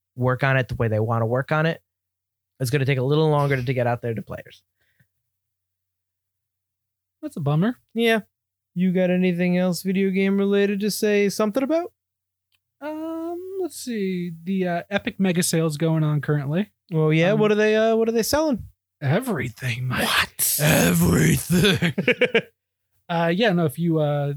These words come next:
Speaker 2: if you use the Epic Store on the P C, uh, right now, like, anything you buy that costs more than fifteen dollars, you get a ten dollar off cou-, ten dollar off coupon.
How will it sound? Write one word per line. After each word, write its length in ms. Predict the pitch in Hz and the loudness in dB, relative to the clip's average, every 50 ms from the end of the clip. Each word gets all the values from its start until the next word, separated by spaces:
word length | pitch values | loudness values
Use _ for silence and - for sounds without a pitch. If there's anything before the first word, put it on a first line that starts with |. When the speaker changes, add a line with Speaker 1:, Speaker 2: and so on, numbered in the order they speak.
| 143 - | -8 -8
Speaker 2:
if 180 | 156 131 139 | -8 -8 -6
you 60 | 156 | -4
use 200 | 160 170 165 147 | -2 -2 -2 -2
the 140 | 143 156 151 | -2 -2 -2
Epic 260 | 151 143 - 151 - | -2 -2 -2 -4 -4
Store 480 | - - - 151 139 135 139 135 135 156 - | -6 -6 -2 -2 0 0 0 0 -2 -4 -4
on 380 | 135 135 135 135 139 131 123 - _ _ | -2 0 2 2 2 2 0 -2 _ _
the 60 | - | -8
P 160 | - - 147 123 | -2 0 0 0
C, 320 | - - 139 147 156 - _ _ _ _ _ _ _ _ | 0 0 -2 -2 -4 -6 _ _ _ _ _ _ _ _
uh, 440 | - 123 120 117 117 117 113 117 - - - - _ _ _ _ _ _ _ _ _ _ _ _ _ _ _ _ _ _ _ - | -8 -8 -6 -6 -6 -6 -8 -8 -10 -14 -16 -20 _ _ _ _ _ _ _ _ _ _ _ _ _ _ _ _ _ _ _ -6
right 220 | 165 156 151 151 | -2 0 2 2
now, 180 | 147 151 147 143 | 2 2 2 2
like, 220 | 139 135 123 - - | 2 0 -2 -2 -2
anything 380 | 160 160 160 139 180 170 156 | 0 0 2 2 2 2 2
you 80 | 151 139 | 2 2
buy 240 | 123 139 139 143 139 | 2 2 2 2 2
that 100 | 135 - | 0 0
costs 240 | - 143 127 107 131 | 0 0 0 0 0
more 160 | 139 143 139 | 2 2 2
than 180 | 135 127 110 - - | 2 0 0 -2 -2
fifteen 400 | 156 151 - - - - 170 165 | -2 -2 -2 -2 -2 0 0 2
dollars, 600 | 160 165 170 185 190 202 214 226 208 - - - _ _ _ _ | 2 0 0 -2 -2 -4 -4 -6 -6 -6 -8 -10 _ _ _ _
you 60 | - 117 | -4 -2
get 120 | 131 120 | -2 0
a 20 | |
ten 140 | - 147 147 | 0 0 2
dollar 180 | 135 127 127 127 | 2 2 2 2
off 140 | 139 131 - | 0 -2 -2
cou-, 140 | - 196 - _ | -4 -8 -6 _
ten 100 | - 156 | -2 0
dollar 220 | 151 147 139 139 131 | 2 2 2 2 0
off 160 | 139 139 - | -2 -2 -4
coupon. 340 | 196 180 - 208 214 220 | -4 -4 -2 -2 -4 -4